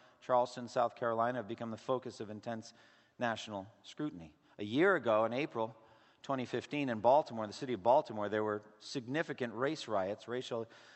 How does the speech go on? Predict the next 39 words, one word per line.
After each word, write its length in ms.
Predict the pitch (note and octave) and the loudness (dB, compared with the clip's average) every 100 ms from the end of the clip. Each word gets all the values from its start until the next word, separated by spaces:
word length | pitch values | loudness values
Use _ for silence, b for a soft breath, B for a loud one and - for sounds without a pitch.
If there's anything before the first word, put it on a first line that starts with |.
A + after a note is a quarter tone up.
| B - | B -4
racial 340 | C3+ C#3 B2 | -2 -2 -2
riots, 760 | G#2+ B2+ C#3 A2 - - - - _ _ _ A#2 | 4 6 6 0 -6 -10 -10 -14 _ _ _ -10
uh, 160 | A2 G#2+ | -6 -6
involving 840 | A#2 A2+ A#2 A#2+ B2+ C#3 C#3 B2 | -6 -8 -8 4 8 8 6 0
the 100 | A#2 | -4
injuries 400 | B2 C#3 B2+ B2 | -4 -2 -2 0
of, 220 | A2+ G#2+ - b b b b - | -2 -4 -6 b b b b -2
uh, 240 | G#2+ G2+ | 2 2
stemming 440 | G2+ - D3+ C#3+ | 0 0 2 0
from 200 | B2 B2+ | -2 -2
incidents 420 | C#3 C#3+ C3 A#2+ A2+ | -2 -2 -4 -4 -2
involving 380 | A2+ C3 B2+ | 6 6 6
the 80 | A#2 | 0
injuries 320 | B2+ A#2 A#2 | -4 -2 -4
of 80 | G2+ | -4
Freddie 320 | - C3+ A2 F2+ | -2 -2 -2 -2
Gray 320 | A#2+ C#3+ C3 | 2 4 4
at 120 | - | 0
the 60 | G#2 | -6
hands, 340 | C3+ B2+ A2 | -6 -6 -6
again, 260 | G#2 B2+ B2+ | -6 -2 0
of 80 | |
law 220 | A2 B2 B2 | 6 6 6
enforcement 500 | A#2 C3 B2 A#2 G2+ | 2 -2 -2 -6 -8
officials, 560 | - C#3 A#2 G#2 - - b b b b b b b b b _ - - | -4 -4 -4 -8 -12 -20 b b b b b b b b b _ -20 -10
pushed 300 | - D#3 - | -2 -2 0
the 100 | C3 | 6
outrage 440 | C3 C3+ B2+ A#2+ | 6 6 2 0
of 60 | A2 | 4
African-American 800 | B2+ C3 B2+ A#2 A2+ B2 B2+ B2 | 4 4 -2 -6 0 0 0 -4
community 420 | - A#2 B2+ B2 | -10 -6 -4 -4
to 320 | G#2+ A#2 A2 G#2 | -6 -2 0 0
a 60 | |
boiling 480 | G#2 A2 B2+ C3 G#2 | -4 0 0 0 -4
point, 280 | F#2 F#2+ G2+ | -8 -8 -6
and 80 | G#2 | -4
demonstrations 640 | A#2 A#2 - A2 - G2+ | -4 -6 -6 -6 -6 -4
got 260 | G#2+ F2+ F2 | -4 0 4
violent. 400 | B2+ C#3 F#2 | 6 6 0